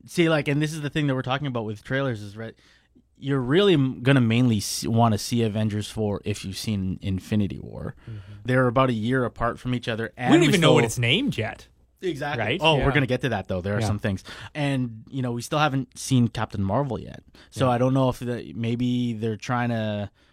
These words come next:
Speaker 1: hold off on releasing a teaser because they don't wanna spoil
Speaker 2: Yeah,
Speaker 1: too
Speaker 2: that's a
Speaker 1: many
Speaker 2: good
Speaker 1: things
Speaker 2: point.
Speaker 1: from Captain
Speaker 2: Yeah.
Speaker 1: Marvel.
Speaker 2: Yeah.
Speaker 1: But who knows? 'Cause it's the same thing, right? The first trailer for Infinity War came out before Black Panther was released,
Speaker 2: Yeah.
Speaker 1: wasn't it?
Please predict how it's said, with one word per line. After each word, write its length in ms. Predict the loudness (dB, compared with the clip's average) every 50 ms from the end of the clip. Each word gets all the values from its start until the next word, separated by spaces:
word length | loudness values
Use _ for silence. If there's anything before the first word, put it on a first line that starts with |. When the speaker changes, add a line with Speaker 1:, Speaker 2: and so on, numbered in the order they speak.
| _ _
Speaker 1:
hold 280 | -2 0 2 2 4
off 240 | 4 4 4 4 4
on 120 | 2 2 2
releasing 400 | 4 2 2 2 0 0 -2 -2
a 60 | -2
teaser 340 | -4 -6 -6 -6 -4 -4 -4
because 300 | -4 -4 -6 -6 -6 -6
they 80 | -4 -4
don't 180 | -4 -4 -4
wanna 540 | -4 -6 -6 -4 -4 -4 -4 -4 -4 -6 -8 -10 -12
spoil 180 | -8 -4 0 2
Speaker 2:
Yeah, 60 | 2
Speaker 1:
too 40 | 2
Speaker 2:
that's 160 | 2 2 0
a 40 | 2
Speaker 1:
many 180 | 2 2 2
Speaker 2:
good 80 | 2 0
Speaker 1:
things 140 | 0 0 0
Speaker 2:
point. 80 | 0 0
Speaker 1:
from 100 | -2 -4
Captain 320 | -2 -2 -2 0 0 0
Speaker 2:
Yeah. 40 | 0
Speaker 1:
Marvel. 480 | 0 -2 -2 -2 0 0 0 -2 -2 -6 -12 -20 -20 _ -18 -12
Speaker 2:
Yeah. 160 | -10 -6 -4
Speaker 1:
But 120 | -4 -2
who 140 | 2 4 6
knows? 400 | 8 8 6 6 4 0 -6 -2
'Cause 200 | 2 4 6 6
it's 120 | 4 2 2
the 80 | -6
same 260 | -2 2 2 2 2
thing, 280 | 2 2 2 2 2 2
right? 220 | 0 -2 -2 -2 _
The 80 | -6 -4
first 280 | 0 0 -2 -2 0
trailer 320 | 0 2 2 4 4 2 0
for 180 | -2 -4 -2
Infinity 400 | -2 -2 0 0 2 2 2 2
War 320 | 2 2 2 2 2 2 0 -4 -18 _ _ _
came 240 | 0 2 2 4
out 240 | 4 4 2 2 0 -4 -10 -14 -16 -6
before 920 | _ 0 0 0 -2 -8 -2 2 4 6 8 8 8 8 8 6 4 2 0 _ -12 _
Black 200 | -2 -2 -2 0
Panther 280 | 2 2 2 2 0 -4
was 140 | -4 -8
released, 280 | -10 -10 -10 -8 -6 -4
Speaker 2:
Yeah. 60 | -4
Speaker 1:
wasn't 180 | -2 0 2 0
it? 120 | 0 0